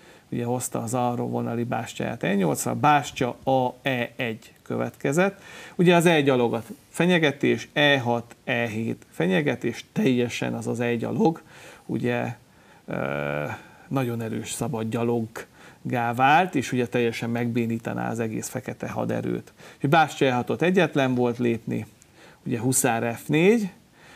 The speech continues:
ugye ezt nem engedheti meg, ha elmenne a bástya, akkor E hat, E hét, huszár D öt gyakorlatilag egyenlő a feladással, úgyhogy inkább minőséget áldozott. Fekete, bástya F nyolc,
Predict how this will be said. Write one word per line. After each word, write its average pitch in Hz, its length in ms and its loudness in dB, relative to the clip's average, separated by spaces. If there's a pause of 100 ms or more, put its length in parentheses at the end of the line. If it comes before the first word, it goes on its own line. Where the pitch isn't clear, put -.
(160)
ugye 170 80 4
ezt 165 140 2
nem 180 120 6
engedheti 151 480 2
meg, 143 140 0
ha 151 100 0
elmenne 160 340 4
a 143 80 2
bástya, 143 360 4
akkor 139 240 0
E 131 240 2
hat, 123 260 -2
E 131 240 0
hét, 123 360 2
huszár 123 500 -2
D 120 40 0
öt 117 240 2
gyakorlatilag 117 640 -2
egyenlő 120 400 0
a 117 80 -6
feladással, 160 640 0
úgyhogy 123 200 -4
inkább 139 400 2
minőséget 120 640 -6
áldozott. 117 600 -8 (640)
Fekete, 175 440 0
bástya 139 540 2
F - 160 -10 (160)
nyolc, 233 480 -2